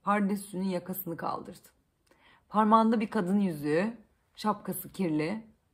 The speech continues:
ayakkabıları pırıl pırıl boyalı, artık kimseyi ilgilendirmeyen bir adam yürüyor.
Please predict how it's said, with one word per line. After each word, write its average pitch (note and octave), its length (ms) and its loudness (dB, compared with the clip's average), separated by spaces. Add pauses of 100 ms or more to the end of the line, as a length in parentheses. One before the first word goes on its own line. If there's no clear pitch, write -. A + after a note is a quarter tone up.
(160)
ayakkabıları D#3 680 -2
pırıl F#3+ 320 -4
pırıl D3+ 320 -8
boyalı, D#3+ 480 0 (640)
artık G3 400 -2
kimseyi G3 380 -2
ilgilendirmeyen E3+ 840 -2
bir F3+ 100 -2
adam D#3 380 -2 (320)
yürüyor. D#3+ 340 -4